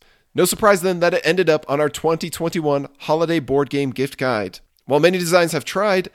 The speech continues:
this is a game that understands how to feed our insatiable addiction to engine building.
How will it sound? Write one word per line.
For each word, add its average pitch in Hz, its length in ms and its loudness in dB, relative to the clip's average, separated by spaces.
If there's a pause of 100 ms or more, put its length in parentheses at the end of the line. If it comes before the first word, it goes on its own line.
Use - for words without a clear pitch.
(160)
this 165 200 0
is 208 120 -6
a 214 60 -4
game 196 240 0
that 185 120 -4
understands 156 480 -4
how 156 80 -6
to 131 80 -4
feed 156 320 -8
our 127 140 -2
insatiable 147 640 -4
addiction 123 500 -4 (240)
to 127 160 -6
engine 127 380 -6
building. 101 400 -6